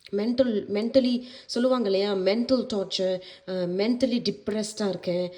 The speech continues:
ரொம்ப ஸ்ட்ரெஸ்டா இருக்கேன். அந்த மாதிரி ஒரு சில பேர் வந்து மருத்துவரை கூட பார்க்குற அளவுக்கெல்லாம் நீங்க உடல் நலம் சரியில்லாம இருந்திருக்கீங்க, இருக்கிறீங்க அப்படிங்கிறது தான் இங்க சொல்லுது. So, குரூப் டூ, கேள்வி என்ன? பிரிந்த கணவன் மனைவி ஒன்று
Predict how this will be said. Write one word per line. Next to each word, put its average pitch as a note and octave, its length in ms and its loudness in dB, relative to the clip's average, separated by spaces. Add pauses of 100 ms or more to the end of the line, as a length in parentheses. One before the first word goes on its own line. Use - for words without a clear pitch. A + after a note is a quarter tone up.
(160)
ரொம்ப C4 280 4
ஸ்ட்ரெஸ்டா A#3 680 -2
இருக்கேன். F#3 400 -2 (200)
அந்த G3+ 220 -2
மாதிரி B3 240 4
ஒரு A#3 120 2
சில A3 200 -2
பேர் C4 160 6
வந்து C4 180 4
மருத்துவரை C4 560 4
கூட B3+ 180 4
பார்க்குற A#3+ 460 -2
அளவுக்கெல்லாம் C4 500 2
நீங்க G#3+ 380 2
உடல் G3 220 0
நலம் G3+ 300 -2
சரியில்லாம G#3 460 -2
இருந்திருக்கீங்க, F#3+ 880 0
இருக்கிறீங்க C#4 460 2
அப்படிங்கிறது G3+ 440 -2
தான் A3+ 160 -8
இங்க F3 140 -8
சொல்லுது. - 300 -16 (1400)
So, A3+ 180 -2
குரூப் A#3+ 280 -2
டூ, A3+ 160 2 (300)
கேள்வி C4 340 4
என்ன? G#3 320 0 (420)
பிரிந்த C#4+ 340 2
கணவன் A#3 320 -4
மனைவி G3+ 280 -2
ஒன்று G#3 320 -2